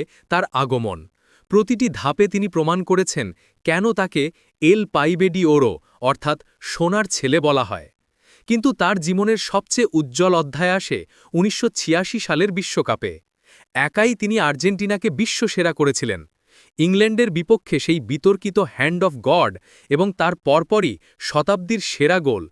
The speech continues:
দুটোই তার প্রতিভার দুই ভিন্ন দিক তুলে ধরে। এক হাতে বিতর্ক, অন্য হাতে শিল্পের চূড়ান্ত প্রকাশ। নাপোলিতে তার আগমন ছিল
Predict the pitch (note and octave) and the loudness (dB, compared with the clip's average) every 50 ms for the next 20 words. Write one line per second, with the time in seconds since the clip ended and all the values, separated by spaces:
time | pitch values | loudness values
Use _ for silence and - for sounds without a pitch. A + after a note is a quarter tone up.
0 | _ _ _ _ _ _ B2 A#2 E3+ G3 - B3+ G#3 C#3+ G2 E2+ - _ _ _ | _ _ _ _ _ _ 0 2 2 4 6 4 4 4 2 -2 -10 _ _ _
1 | - D3 E3+ F#3 - - D#3 E3+ F3 - A3 G3 D#3+ E3+ G#3 F#3+ D3 C#3 F3 F#3+ | -2 0 0 0 -2 -2 0 0 0 2 -2 -2 0 0 0 0 2 0 0 0
2 | D#3+ A2+ - - D3 F3 G3+ G#3 G#3 F3 B2+ D#3+ F3+ - _ - F3 E3 D3+ A#2+ | 0 -4 -4 -2 0 0 2 2 2 2 2 0 -2 -2 _ 2 4 4 4 2
3 | G#2+ A#2 G2+ F2+ D#2 - _ _ _ _ _ _ _ _ _ _ _ _ C3 D3 | 2 -2 -4 -4 -8 -12 _ _ _ _ _ _ _ _ _ _ _ _ 0 0
4 | F3+ - - - E3+ - G#3 E3 C#3+ F3 - A3+ G3+ D#3+ C3+ - A2 F2+ D#2 - | 0 0 -2 -6 0 2 2 2 2 0 2 2 2 2 2 -2 -6 -8 -8 -12
5 | _ _ _ _ _ _ - E3 F#3+ G#3 G#3+ A3+ G3 F3 F#3+ - G3+ F3+ - - | _ _ _ _ _ _ 2 2 4 4 4 2 2 2 0 0 0 -2 -2 -2
6 | - D#3+ D#3+ D3+ - F#3 E3 - - - F#3 F3+ G3 G#3+ A3 G#3 - A3 - - | 0 -2 0 2 2 0 0 0 -4 -2 2 2 2 2 0 0 -2 -2 0 2
7 | G#3 G3 - F3 A2 E2 - - - - - _ _ _ _ _ _ _ _ _ | 0 0 2 -2 -2 -2 -6 -10 -12 -12 -14 _ _ _ _ _ _ _ _ _
8 | _ _ B2+ B2+ C#3 D3 D#3 - G#3+ A3 A#3 G#3+ A#3+ A3+ - G#3+ G3+ F3+ D3+ C#3+ | _ _ -2 0 0 0 2 2 2 2 2 2 0 0 2 2 2 4 4 2
9 | C#3 D#3+ F3 G3 G3+ G3 - - - C3 | 2 2 0 0 0 -2 -2 0 0 2